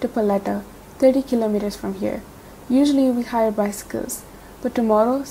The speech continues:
since you were so kind, you might send us in your car." I had already told Luigi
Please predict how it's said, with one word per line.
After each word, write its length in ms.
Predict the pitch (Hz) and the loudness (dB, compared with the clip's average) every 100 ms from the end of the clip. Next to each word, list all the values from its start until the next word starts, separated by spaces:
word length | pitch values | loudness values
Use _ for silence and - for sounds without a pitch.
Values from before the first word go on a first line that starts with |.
| - | -2
since 240 | 262 277 | -2 0
you 80 | 254 | 0
were 100 | 254 | -2
so 180 | - 220 220 196 | -2 -2 -2 -2
kind, 260 | 202 240 - - | -2 -6 -12 -12
you 140 | - 254 | -4 -2
might 180 | 262 - | -2 -2
send 260 | 226 226 233 | 0 0 -2
us 100 | - | -4
in 100 | 208 214 | -4 -4
your 80 | - | -4
car." 120 | 220 196 - - - - - - - - | -4 -6 -10 -20 -20 -20 -20 -20 -20 -2
I 160 | - 254 | 4 4
had 120 | 262 | 4
already 320 | 254 262 277 269 214 | 4 6 4 2 0
told 240 | 214 202 | 2 2
Luigi 380 | 196 196 208 | 2 0 0